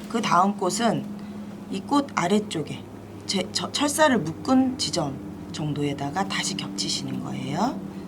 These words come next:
다시 겹치셔서 와이어로 한 번 더 얘를 이렇게 묶어주세요. 그리고 같은 동작을 계속 연결해서 하시면 이게 둥그렇게 만들어지거든요. 자, 이렇게 해서 또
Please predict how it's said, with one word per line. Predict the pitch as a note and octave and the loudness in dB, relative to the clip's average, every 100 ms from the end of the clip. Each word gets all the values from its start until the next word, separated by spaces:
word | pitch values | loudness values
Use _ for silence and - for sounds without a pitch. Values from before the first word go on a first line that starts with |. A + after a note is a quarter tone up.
| - - | -8 -8
다시 | - - | -8 -8
겹치셔서 | - - - - - G3+ - - - - | -8 -6 -4 -4 -2 0 0 -4 -8 -8
와이어로 | B2+ B2+ B2+ B2+ | -8 -8 -8 -6
한 | E3+ - | -6 -6
번 | E3 D3 | -6 -2
더 | A#3 F4+ - - - - - - | -2 -2 -6 -8 -10 -10 -12 -10
얘를 | B2+ C#3+ - - - - C#4 | -6 -4 -6 -6 -10 -10 -8
이렇게 | F4 - - A3 | -8 -8 -10 -8
묶어주세요. | F3 G#3 G#3 - - - - - - - - - | -8 -6 -6 -6 -8 -10 -14 -14 -14 -14 -14 -10
그리고 | - - - - - - | -10 -10 -14 -14 -14 -6
같은 | - A3+ D4+ | -4 2 4
동작을 | B3 G3 F#3 F3+ C#4+ - | 6 6 4 4 2 0
계속 | C#4 - D4+ | -2 -2 0
연결해서 | D#3+ E3 F#3+ F3 D3 D3+ E3 D#3+ C#3+ - - - - | 0 2 2 2 0 0 0 -2 -4 -10 -14 -14 -10
하시면 | A3 A3 F3+ D3+ D#3+ F3+ | -6 -4 -4 -2 -2 -2
이게 | C#3 D3 | -4 -6
둥그렇게 | - D#3 D3+ F3 - C#3+ C#3+ | -6 -4 -4 -6 -6 -8 -8
만들어지거든요. | C#3+ B2 D3 C#3+ - C3+ B2+ C3 E3+ C4+ - - - - - | -8 -8 -8 -8 -8 -10 -10 -6 -4 -4 -6 -12 -14 -14 -12
자, | - - - - | -12 -12 -12 -12
이렇게 | - | -10
해서 | - C3 D#3+ B3+ - - | -10 -6 -6 -6 -8 -10
또 | C#3+ A3+ | -8 -6